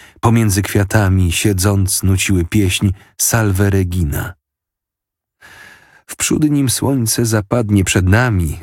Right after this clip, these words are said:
rzekł Mantuańczyk, który nas prowadził, "stąpić tam do nich ja bym wam nie radził. Tu z brzegu, stojąc na tych skał urwisku, widzieć będziecie ich gesta i twarze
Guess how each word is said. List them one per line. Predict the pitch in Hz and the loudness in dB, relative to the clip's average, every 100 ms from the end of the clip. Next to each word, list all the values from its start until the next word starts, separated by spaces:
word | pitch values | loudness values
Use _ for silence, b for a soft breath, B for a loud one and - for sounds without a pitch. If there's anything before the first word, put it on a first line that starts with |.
| - | -4
rzekł | 90 92 - 82 | 0 0 0 0
Mantuańczyk, | 85 95 92 107 107 95 107 98 B B B | 2 2 2 2 2 2 0 -2 B B B
który | - 107 | 0 2
nas | 101 95 | 4 0
prowadził, | - 101 104 113 95 101 - B B B - | 0 0 2 0 0 0 -2 B B B -4
"stąpić | - - 143 131 120 123 - | -2 0 0 0 -2 -2 0
tam | 123 117 107 | 0 2 2
do | 113 107 | 2 2
nich | 104 92 - | 2 0 0
ja | 104 | 2
bym | 98 95 | 2 2
wam | 107 98 | 2 2
nie | 101 | 2
radził. | 101 98 78 64 76 71 _ _ _ _ _ _ _ - | 2 0 -2 -6 -8 -10 _ _ _ _ _ _ _ -6
Tu | 165 160 | 0 2
z | 110 | 2
brzegu, | 107 147 131 127 | 0 0 0 0
stojąc | - 127 131 120 110 | 0 0 2 2 0
na | 107 | -2
tych | 95 104 | -2 -2
skał | - - 131 110 | -2 0 -2 0
urwisku, | 101 95 127 - - 131 | 0 2 0 -2 -2 -2
widzieć | 95 127 113 101 | 0 2 2 2
będziecie | 98 101 92 107 - 110 | 2 2 2 0 0 -2
ich | 95 90 - | -2 -6 -4
gesta | 80 107 110 - 95 | 0 2 2 0 0
i | 92 | 0
twarze | - - 87 82 | 0 0 2 0